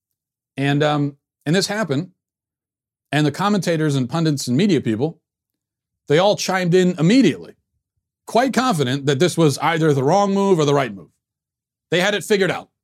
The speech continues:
immediately. They heard about it two seconds later. "I know if this is right or wrong." Meanwhile, this is an incredibly morally complex issue. We're weighing the risk of economic collapse,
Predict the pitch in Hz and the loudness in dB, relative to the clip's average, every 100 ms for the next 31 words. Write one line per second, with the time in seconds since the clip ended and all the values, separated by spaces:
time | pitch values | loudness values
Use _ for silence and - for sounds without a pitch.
0 | _ - 175 226 190 127 95 101 170 180 | _ -2 6 6 6 2 -4 -2 0 0
1 | 208 202 208 180 _ - 247 240 196 196 | 2 2 0 -2 _ 0 2 2 0 -2
2 | 160 135 110 - _ - 175 175 117 110 | -2 -2 -4 -10 _ -4 0 0 0 -2
3 | 131 110 107 117 107 107 113 139 - _ | -4 -6 -6 -4 -4 -2 -4 -6 -14 _
4 | _ _ _ _ _ _ - 208 240 196 | _ _ _ _ _ _ -2 2 2 2
5 | 208 220 185 190 170 - - 233 208 175 | 0 0 -2 0 -2 -4 -6 -2 2 2
6 | 139 139 175 196 180 175 175 165 170 143 | 2 2 2 2 2 0 -2 -8 -6 -6
7 | 160 151 202 226 - 139 - _ _ _ | -8 -8 -6 -6 -4 -6 -8 _ _ _
8 | _ _ _ _ _ _ _ _ _ 127 | _ _ _ _ _ _ _ _ _ 0
9 | 165 147 151 202 220 208 156 131 156 190 | 2 4 2 2 2 2 0 0 0 -2
10 | - - - 170 185 175 175 160 - 147 | -2 -4 -4 -6 -4 -4 -4 -6 -4 -2
11 | 139 101 123 - - | -2 -4 -10 -12 -14